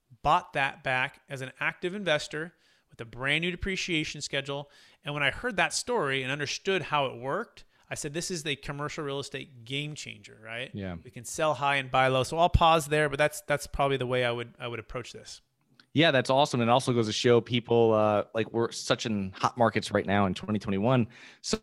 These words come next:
Speaker 2: someone has the foresight of knowing, "Wow, this is extremely hot, and I'll wait a few years or a couple of years or whatever it is for it to cool off a little bit," because I think when everybody's in a mode of buying, buying, buying, they don't see that. But,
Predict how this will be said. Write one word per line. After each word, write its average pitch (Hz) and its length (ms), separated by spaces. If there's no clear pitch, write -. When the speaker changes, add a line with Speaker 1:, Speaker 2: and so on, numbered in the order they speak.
Speaker 2:
someone 147 160
has 135 140
the 127 60
foresight 131 460
of 104 60
knowing, 120 380
"Wow, 117 260
this 110 180
is - 80
extremely 110 540
hot, 117 380
and 95 80
I'll 92 200
wait 98 380
a - 80
few - 180
years 95 380
or 85 60
a 78 40
couple - 280
of - 20
years 92 220
or 87 40
whatever 92 280
it 87 80
is 110 320
for 101 160
it 92 60
to - 80
cool 107 220
off 101 200
a - 20
little 90 140
bit," 92 180
because 101 200
I 98 80
think 107 200
when 98 120
everybody's 101 340
in 101 180
a 92 60
mode 98 260
of 85 140
buying, 90 300
buying, 85 240
buying, 90 320
they 82 80
don't 78 180
see 113 200
that. 87 200
But, 95 160